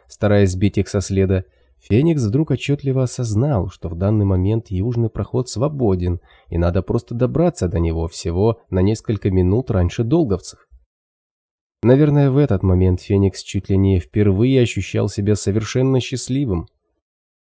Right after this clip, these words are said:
Стремительный бег сквозь ночь, резкие запахи леса и вспышки срабатывающих аномалий,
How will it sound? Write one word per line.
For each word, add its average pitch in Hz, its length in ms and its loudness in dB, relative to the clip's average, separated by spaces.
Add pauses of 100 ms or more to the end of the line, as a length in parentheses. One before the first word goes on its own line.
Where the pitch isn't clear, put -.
(480)
Стремительный 98 500 2
бег 104 320 0
сквозь 92 400 -2
ночь, 101 540 2
резкие 98 480 -2
запахи 98 400 -2
леса 101 480 -2 (100)
и 92 120 -2
вспышки 110 680 -4
срабатывающих 92 960 -2
аномалий, 110 560 0